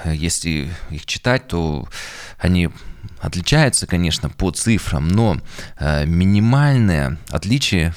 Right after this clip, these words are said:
в, среди <laughs> христиан, в христианской среде вообще насчитывается от примерно тысячи ста конфессий до тридцати трёх тысяч, э, различных конфессий, то есть христиан, у которых, э, взгляды на богослужебную практику, на толкование Писания, ну,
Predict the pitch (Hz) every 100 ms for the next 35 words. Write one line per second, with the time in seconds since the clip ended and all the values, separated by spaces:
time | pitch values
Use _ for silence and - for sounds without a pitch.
0 | - - - - - 92 90 92 95 -
1 | 87 95 90 - 90 82 85 - 87 85
2 | - 80 78 80 76 - 80 - 85 -
3 | - - - 98 - - - - - -
4 | 87 101 95 90 - 120 - - 92 -
5 | - 147 160 127 - 113 104 104 107 82
6 | 82 98 - 110 107 - 104 - 123 -
7 | 95 92 - 104 104 - - - - -
8 | - - - - - 73 78 85 90 110
9 | - 85 - 87 87 98 80 - - 65
10 | - 78 - 113 131 87 - - 101 85
11 | - - - - 71 73 73 78 80 87
12 | 90 85 82 78 80 76 82 78 73 87
13 | - 92 90 87 85 78 78 78 - -
14 | - 76 80 - 80 - 90 90 85 82
15 | - 82 78 80 76 67 80